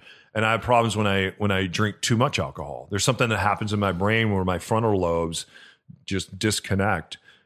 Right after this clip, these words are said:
and then my Amelia part of my brain just kinda takes over. And that's the,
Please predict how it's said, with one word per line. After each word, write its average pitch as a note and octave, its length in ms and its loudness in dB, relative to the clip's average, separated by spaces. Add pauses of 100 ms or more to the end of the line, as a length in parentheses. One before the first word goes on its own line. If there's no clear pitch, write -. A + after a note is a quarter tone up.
(160)
and G2 140 0
then F#2 180 0
my F2+ 200 0
Amelia G2+ 480 0
part F2+ 220 -2
of E2+ 60 -2
my F2 140 -4
brain E2+ 500 -4 (140)
just - 400 -4
kinda F#2+ 220 -2
takes F#2 300 -4
over. E2+ 440 -4 (120)
And F#2+ 160 0
that's G2 260 0
the, E2+ 380 -2